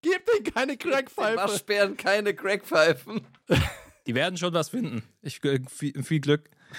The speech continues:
Speaker 1: Wenn ihr aus Kassel zuhört, wenn jemand aus Kassel zuhört und ihr kennt euch mit, äh, Waschbären und
Speaker 3: Ja.
Speaker 1: Drogen aus, schickt uns doch ein Foto.
Speaker 3: So,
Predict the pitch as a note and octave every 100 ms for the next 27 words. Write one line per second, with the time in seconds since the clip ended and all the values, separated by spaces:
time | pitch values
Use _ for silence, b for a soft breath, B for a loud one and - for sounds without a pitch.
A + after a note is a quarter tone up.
0 | B B B - D#3 C4 C4+ A#3 G#3+ -
1 | F3 A#3 - G#3+ D#3 G#2 G2+ D3+ A#3 A3+
2 | F#3+ - - G3 C#4+ - B3 D#3+ A2+ B2+
3 | C#3 D3+ D3 F#3+ G3 F#3 F3+ E3+ E3 -
4 | D3 G#3+ D#4 - G#3 G#3 G3 G3+ G3+ C#4+
5 | B2 - - C#4+ G4+ F#4 A4 G4+ F#4 A4
6 | F#4+ E4 F#3 D3 D#3 - - - _ B
7 | B B - F#3